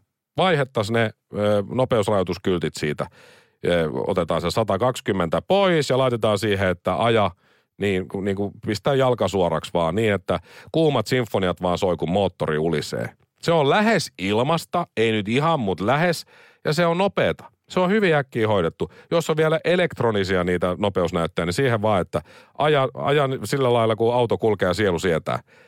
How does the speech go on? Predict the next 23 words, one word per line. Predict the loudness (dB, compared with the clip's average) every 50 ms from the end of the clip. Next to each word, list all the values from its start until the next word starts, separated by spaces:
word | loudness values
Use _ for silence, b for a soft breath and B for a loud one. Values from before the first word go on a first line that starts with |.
| b b b b b
Noin | 0 2 2 2 2 2 0 -2 0
tunnissa | 2 2 2 2 2 -2 -2 -4 -4 -6 -8 -10 -12 -16 -18 _ _ _ _ _ _ _ _
tällä | 0 0 2 2
tavalla, | 0 0 0 0 0 0
tällä | 0 0 0
mun | 0 0 0 0
tekniikalla | -2 -2 -2 -2 -4 -2 -2 0 0 0 -2 -4 -6 _ _ _
päästään | -2 0 0 0 -2 -2 -2 0
ovelta | 0 0 0 0 0 -2 -2
ovelle | -2 0 0 0 -2 -4 -6 -8 _ _ -4
Turusta | -2 0 0 -2 -2 -4 -2
Helsinkiin. | -2 -2 -4 -4 -6 -8 -8 -12 -14 -16 -16 b b b b b b b b b -2
Eikä | -2 0 0 0 -2 -2 -4
tarttis | -2 0 0 0 -2 -4 -6 -4 -2 -2
edes | -2 -2 -2 -2
raahautua | -2 0 2 2 2 2 2 0 0 0 -2 -2
sinne | -2 -2 -2 -2 0
juna-asemalle. | 0 0 0 2 0 0 0 0 0 0 -2 -2 0
Täytyyhän | 0 0 0 0 0 -2 0
sekin | 0 -2 -2 0 0 0 0
matka | 0 0 -2 -2 -2 -2
ottaa | -2 0 -2 -2 -2 0
huomioon, | 2 2 0 2 0 0 -2 -2